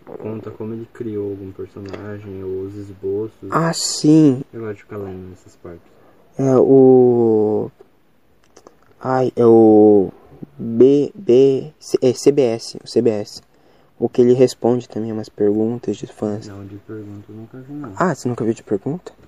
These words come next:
Speaker 1: Já é um que eu gostei, foi mostrando as formas alternativas, como seria aquele personagem do bando do Bug, aquele que, que eu, o do cabelo.
Speaker 2: Ah, sim.
Speaker 1: Tinha várias formas de como ele ia ser antes,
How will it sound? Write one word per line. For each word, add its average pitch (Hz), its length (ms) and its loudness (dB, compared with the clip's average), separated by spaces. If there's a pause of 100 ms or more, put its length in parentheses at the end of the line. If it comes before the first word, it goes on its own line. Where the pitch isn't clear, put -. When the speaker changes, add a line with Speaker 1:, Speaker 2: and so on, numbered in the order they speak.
(200)
Speaker 1:
Já 117 280 -12
é 110 200 -14
um 113 460 -14 (100)
que 117 60 -14
eu 107 280 -10
gostei, 120 540 -12
foi 107 160 -18
mostrando 107 540 -12
as 104 80 -18
formas 131 480 -12
alternativas, 110 880 -14
como 120 240 -14
seria 107 560 -10 (500)
aquele 101 720 -14 (440)
personagem 104 600 -12
do 98 100 -10
bando 95 300 -12
do 95 120 -14
Bug, 92 500 -14
aquele 95 220 -16
que, 98 420 -14 (260)
que - 60 -14
eu, 92 80 -14 (220)
o 95 140 -16
do 90 120 -20
cabelo. 90 380 -14 (560)
Speaker 2:
Ah, 123 180 0
sim. 117 340 -6 (300)
Speaker 1:
Tinha 107 220 -16
várias 113 320 -12
formas 107 420 -12
de 107 80 -20
como 110 220 -14
ele 107 140 -12
ia 110 100 -14
ser 107 220 -16
antes, 92 460 -16